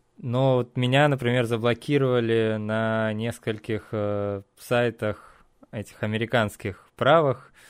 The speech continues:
э, за то, что я там оскорбил чернокожих, еще что-то такое. То есть и в целом вот, э,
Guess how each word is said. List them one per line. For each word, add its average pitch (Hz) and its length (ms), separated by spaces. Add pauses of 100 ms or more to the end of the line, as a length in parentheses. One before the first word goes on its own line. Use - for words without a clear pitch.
(240)
э, 98 160
за 113 420
то, 123 140
что - 240
я 110 260
там 107 220
оскорбил 110 520
чернокожих, 139 840
еще 135 220
что-то 123 320
такое. 110 560
То - 600
есть - 120
и 104 60
в - 80
целом 131 500
вот, 107 380
э, 101 140